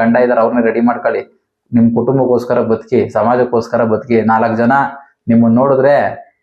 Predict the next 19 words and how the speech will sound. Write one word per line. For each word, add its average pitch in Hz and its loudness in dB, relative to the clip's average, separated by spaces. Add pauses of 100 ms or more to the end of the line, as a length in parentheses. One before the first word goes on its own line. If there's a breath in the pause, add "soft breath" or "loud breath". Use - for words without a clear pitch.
ಗೌರವ 135 2 (120)
ಕೊಡ್ಬೇಕು, 120 0 (140)
ಮರ್ಯಾದೆ 127 2
ಕೊಡ್ಬೇಕು, 117 0 (540)
ಒಳ್ಳೆ 123 2
ವ್ಯಕ್ತಿ 117 0
ಅಂತ 123 0
ಹೇಳ್ಬೇಕು. 120 0
ಅದನ್ನ 120 0 (120)
ಸಂಪಾದನೆ 120 0
ಮಾಡಿ. 107 -4 (680)
ಅದನ್ನ 127 0
ಬಿಟ್ಬಿಟ್ಟು 123 0
ಈ - -2
ತರ 117 0
ಎಲ್ಲ 120 0
ಮಾಡ್ಕೊಂಡ್ 113 0
ಕೂತ್ಕೊಂಡ್ರೆ 113 -2
ಜೀವನ 117 2